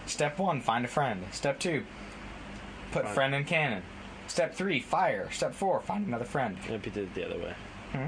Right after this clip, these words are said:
Speaker 2: It's step three, find another friend. Step four, fire. It's
Speaker 1: No, it's not.
Speaker 2: Oh, it, I thought it was find a relative. Step one, find a relative. Step two, uh, get the relative.
Speaker 1: In the cannon. Step
Speaker 2: step three,
Speaker 1: three,
Speaker 2: find
Speaker 1: fire.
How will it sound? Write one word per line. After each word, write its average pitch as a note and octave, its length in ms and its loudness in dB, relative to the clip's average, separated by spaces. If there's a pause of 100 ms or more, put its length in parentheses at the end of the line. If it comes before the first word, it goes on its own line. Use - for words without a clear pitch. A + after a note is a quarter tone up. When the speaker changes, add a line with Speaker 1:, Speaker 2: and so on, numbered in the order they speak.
(120)
Speaker 2:
It's - 140 -4
step C3 220 0
three, A#2 260 -2
find G#2+ 280 -2
another F#2+ 300 0
friend. F2+ 320 -4 (480)
Step - 240 -2
four, D#2+ 220 -2
fire. D#2+ 360 -4 (920)
It's G#2 100 -2
Speaker 1:
No, E3+ 60 -2
it's F#3 120 -4
not. A2+ 180 -2 (200)
Speaker 2:
Oh, B2 200 2
it, C#3 180 0
I D#3 100 0
thought G3 140 4
it F#3 40 0
was F3 140 -4
find D3+ 220 2
a C3+ 40 2
relative. A2 500 2 (140)
Step - 260 0
one, B2 200 0
find A#2 200 2
a A#2 40 0
relative. G#2+ 560 0
Step G#2+ 220 -2
two, G#2+ 300 0 (640)
uh, G#2+ 160 2 (140)
get A#2 140 -2
the A#2+ 80 0
relative. A2 500 -2 (160)
Speaker 1:
In G#2+ 160 -2
the A#2+ 60 -2
cannon. G#2 420 -2
Step A#2+ 220 0
Speaker 2:
step - 80 -4
three, B2 180 0
Speaker 1:
three, A#2+ 80 2
Speaker 2:
find A#2 140 2
Speaker 1:
fire. A#2+ 500 4